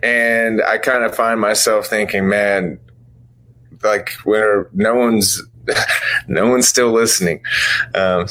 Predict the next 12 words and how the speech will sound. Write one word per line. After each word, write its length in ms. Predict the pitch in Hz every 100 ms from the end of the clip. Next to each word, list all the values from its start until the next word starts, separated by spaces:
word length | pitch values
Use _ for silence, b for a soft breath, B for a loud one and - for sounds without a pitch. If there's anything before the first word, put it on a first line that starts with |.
| - -
like, 140 | 95
still, 500 | - - 117 87 87 101
no 180 | 107
one's, 400 | 104 104 90 -
no 160 | 82 104
one's 300 | 120 117 110
listening, 500 | 117 110 98 76 98 -
and 220 | 104 95
no 180 | 104 117
one's 200 | 120 -
catching 500 | - 107 104 107 101
on." 460 | 101 98 82 98